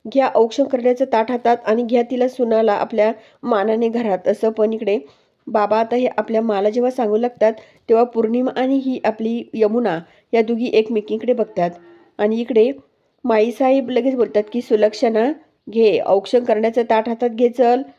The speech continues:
असं पण माईसाहेब आता या सुलक्षणाला सांगतात. आपली बिचारी कावेरी हातात कमळाचं फूल घेऊन तिथेच उभी असते. तेवढ्यामध्ये इकडे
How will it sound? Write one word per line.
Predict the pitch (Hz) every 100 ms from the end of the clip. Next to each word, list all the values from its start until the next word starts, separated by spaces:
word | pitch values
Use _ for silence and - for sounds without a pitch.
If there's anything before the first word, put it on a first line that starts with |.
| _
असं | 208 233 233
पण | 240 247
माईसाहेब | 240 202 220 240 233 220
आता | 214
या | 214 233
सुलक्षणाला | 247 196 - 190 190 214
सांगतात. | 233 196 170 160 - _ _ _ -
आपली | 185 208 214
बिचारी | 220 226 240
कावेरी | 240 214 214 240
हातात | 262 254 247 254
कमळाचं | 233 247 269 277
फूल | 285
घेऊन | 262 277 269
तिथेच | 277 294
उभी | 277 269
असते. | 214 - 175 - _ _ _ _ -
तेवढ्यामध्ये | 190 202 220 226
इकडे | 240 226 226